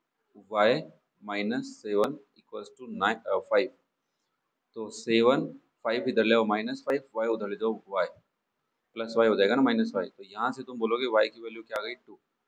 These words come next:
तो तुम्हारा number क्या आ गया है? ट्वेंटी सेवन, क्योंकि वाई अपनी टेंथ डिजिट है, तो number आ गया ट्वेंटी सेवन। अब तुम कहोगे, "नहीं, case two भी समझाओ हमें।" मैंने कहा, केस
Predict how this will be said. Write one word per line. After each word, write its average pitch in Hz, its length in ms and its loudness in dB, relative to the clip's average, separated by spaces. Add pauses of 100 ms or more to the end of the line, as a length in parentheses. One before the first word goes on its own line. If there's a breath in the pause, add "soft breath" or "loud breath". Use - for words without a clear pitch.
(260)
तो - 60 -20
तुम्हारा 117 280 0
number 120 320 4
क्या 120 160 4
आ 117 40 2
गया 120 200 -2
है? 123 80 -4
ट्वेंटी 104 840 -12
सेवन, 90 300 -12 (420)
क्योंकि 113 180 -16
वाई 117 180 6
अपनी 117 260 0
टेंथ 113 240 0
डिजिट 92 280 -6
है, 90 80 -18 (600)
तो 117 40 -14
number 120 300 4
आ 120 80 6
गया 123 160 4
ट्वेंटी 120 380 -2
सेवन। 87 280 -8 (680)
अब - 80 -6
तुम 147 140 -10
कहोगे, 135 240 6
"नहीं, 120 260 2
case 120 360 -2
two 127 100 -14
भी 127 100 -16
समझाओ 107 380 -2
हमें।" 87 240 -8 (180)
मैंने 107 140 -20
कहा, 117 100 -16
केस 113 400 -12